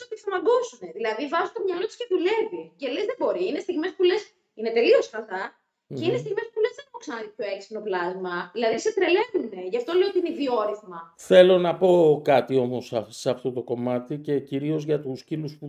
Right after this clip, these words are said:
Speaker 2: δουλεύονται φύλακες, γιατί θα πω ότι τα Bull Terrier είναι εξαιρετικοί φύλακες.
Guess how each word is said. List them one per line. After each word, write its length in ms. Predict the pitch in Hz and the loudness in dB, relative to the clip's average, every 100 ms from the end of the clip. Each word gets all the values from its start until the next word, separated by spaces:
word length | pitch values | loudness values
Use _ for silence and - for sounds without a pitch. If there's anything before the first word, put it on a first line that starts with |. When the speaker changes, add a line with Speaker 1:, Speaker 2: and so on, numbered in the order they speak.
| 135 | -10
Speaker 2:
δουλεύονται 460 | 135 147 147 143 | -2 -2 -2 -2
φύλακες, 560 | 135 147 131 113 123 127 | -2 -2 -4 -4 -6 -6
γιατί 540 | 139 131 139 131 131 _ | -4 -4 -4 -6 -8 _
θα 140 | 156 143 | -8 -2
πω 100 | 151 | -2
ότι 180 | 147 143 | -2 -2
τα 200 | 131 131 | -4 -4
Bull 140 | 143 143 | -6 -4
Terrier 160 | 135 135 139 139 | -4 0 0 0
είναι 160 | 139 139 | -4 -6
εξαιρετικοί 580 | 131 - 127 131 - 127 | -8 -6 -8 -8 -14 -14
φύλακες. 760 | - 113 104 104 120 127 - | -10 -8 -8 -10 -16 -16 -20